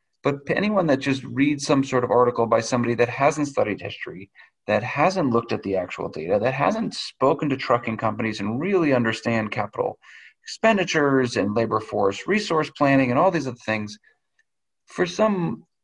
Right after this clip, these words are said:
person to just write an article and then somebody to take that as gospel,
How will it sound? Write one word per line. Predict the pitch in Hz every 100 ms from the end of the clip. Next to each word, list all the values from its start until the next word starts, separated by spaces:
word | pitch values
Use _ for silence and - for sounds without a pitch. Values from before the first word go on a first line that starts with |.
| -
person | - 202 - 107 95 113
to | 135
just | 123 123
write | 120 139 156
an | 135
article | 143 139 - 90 90 - -
and | 123 131
then | 127 123 120
somebody | 101 170 165 147 120
to |
take | 107 147 147
that | 131 131
as | 92 107
gospel, | - 147 175 175 - 110 -